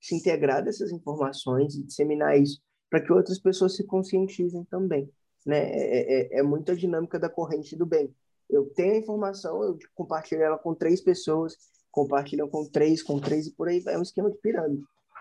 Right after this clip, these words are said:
só que é do bem, né? Não é, não é as pirâmides que a gente tá, tá acostumado.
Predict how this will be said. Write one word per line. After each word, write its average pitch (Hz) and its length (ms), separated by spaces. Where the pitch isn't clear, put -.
só 151 160
que - 80
é - 40
do 185 140
bem, 147 280
né? 139 240
Não 147 200
é, 156 40
não 220 160
é 147 240
as 143 120
pirâmides 143 400
que - 80
a - 20
gente 143 220
tá, 139 200
tá 139 120
acostumado. 135 640